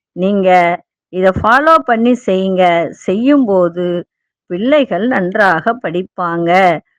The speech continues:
அஸ்த நட்சத்திரம், புனர்பூச நட்சத்திரம்,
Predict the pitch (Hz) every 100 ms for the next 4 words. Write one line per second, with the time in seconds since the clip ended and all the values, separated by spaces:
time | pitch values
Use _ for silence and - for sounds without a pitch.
0 | _ 156 175 - 202 202 190 220 208 254
1 | 330 392 - 196 190 180 185 - 202 170
2 | 147 160 - -